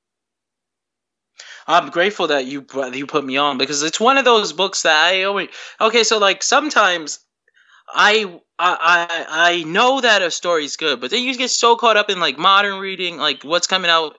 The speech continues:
like, topical today, what's coming out every Wednesday, and it's, like, hard to go backwards sometimes. You know, it's hard to,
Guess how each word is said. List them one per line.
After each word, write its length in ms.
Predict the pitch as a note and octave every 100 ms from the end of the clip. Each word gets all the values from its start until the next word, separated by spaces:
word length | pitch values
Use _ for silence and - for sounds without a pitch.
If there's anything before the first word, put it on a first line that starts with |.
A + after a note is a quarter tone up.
| _
like, 220 | C#3 B2
topical 400 | F3 E3+ - E3
today, 640 | - D3 D3+ D#3 D3+ D#3+ - - -
what's 160 | F#3+ F#3
coming 200 | F#3+ F3
out 180 | D#3+ D#3+
every 220 | D3+ D3
Wednesday, 680 | D3 D3+ C#3+ C#3 B2+ B2+ B2+ - _ - - -
and 100 | E3
it's, 160 | D#3+
like, 160 | F#3 D3
hard 300 | C#3 E3 F#3
to 80 | E3+
go 140 | D#3
backwards 720 | C#3+ - D3 D#3 F3+ C#3+ A2
sometimes. 640 | - - C3 C3 A#2+ G#2+ G2
You 60 | D3+
know, 80 |
it's 100 | D3
hard 220 | E3+ F3+ F3
to, 160 | F3